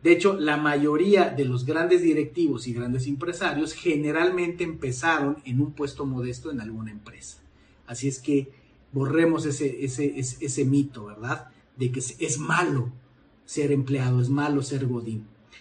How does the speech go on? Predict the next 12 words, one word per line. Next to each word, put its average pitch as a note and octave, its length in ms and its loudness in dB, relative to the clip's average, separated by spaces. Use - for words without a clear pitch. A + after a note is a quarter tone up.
No, E3+ 180 2
lo B2 160 2
que E3 100 4
es G3 80 2
malo G#3 380 8
es E3+ 100 6
no D#3+ 140 0
tener D#3+ 340 0
visión, D#3+ 480 2
no D3 100 0
tener C#3+ 320 2
propósito C#3 800 -4